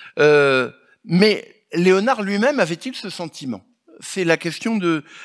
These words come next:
de ce soir. Certes, euh, voilà, donc vous voyez ici Vasari,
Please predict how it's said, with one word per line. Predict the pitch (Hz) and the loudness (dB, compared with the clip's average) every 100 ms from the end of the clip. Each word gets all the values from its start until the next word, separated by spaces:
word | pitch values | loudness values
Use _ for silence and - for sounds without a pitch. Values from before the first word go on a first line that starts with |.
| - | -12
de | 135 | -6
ce | 156 165 | -4 -2
soir. | 139 151 101 101 - _ _ _ _ _ _ _ _ _ - - - _ _ | -4 -4 -6 -8 -18 _ _ _ _ _ _ _ _ _ -20 -20 -20 _ _
Certes, | - 262 262 - | -2 0 0 -4
euh, | 156 135 - _ _ _ _ _ _ _ 427 415 381 370 262 - _ _ _ _ _ _ _ _ _ _ _ _ _ _ _ 294 277 _ _ _ 80 | -4 -4 -8 _ _ _ _ _ _ _ _ _ _ _ -20 -20 _ _ _ _ _ _ _ _ _ _ _ _ _ _ _ _ _ _ _ _ _
voilà, | 123 120 107 | -12 -12 -12
donc | 120 143 120 | -4 -4 -2
vous | 127 | -4
voyez | 120 123 123 | -4 -2 -2
ici | 113 - 151 | -4 -8 -10
Vasari, | 120 113 104 92 147 | -6 -4 -6 -8 -10